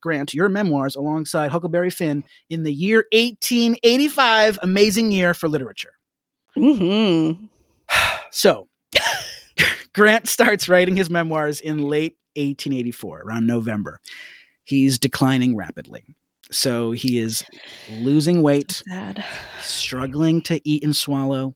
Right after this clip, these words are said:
Speaker 1: having difficulty talking, cannot sleep. He's depressed,
Speaker 2: Yeah.
Speaker 1: um, but he's a prolific writer.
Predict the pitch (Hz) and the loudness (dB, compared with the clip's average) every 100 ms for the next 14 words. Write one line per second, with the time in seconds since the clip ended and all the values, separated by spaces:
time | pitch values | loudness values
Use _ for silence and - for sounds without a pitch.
0 | _ _ 139 131 131 120 123 147 143 151 | _ _ -10 -8 -8 -8 -12 -12 -8 -8
1 | 147 160 - 139 139 143 139 139 _ - | -4 -6 0 2 2 4 4 2 _ -20
2 | - - _ - - 135 151 147 - 135 | -20 -20 _ -16 -6 0 0 0 -2 0
3 | 143 143 - - - 113 104 - 113 - | 2 0 -4 -16 -10 -10 -10 -12 -14 -14
4 | - 127 143 139 - - - - - - | -8 -2 2 2 0 -6 -10 -16 -20 -14
5 | - 165 120 117 113 110 - 147 143 143 | -6 -2 -2 -2 -4 -6 -6 -2 0 0
6 | - 147 135 139 135 127 123 147 - | 0 0 2 0 -4 -6 -6 -8 -12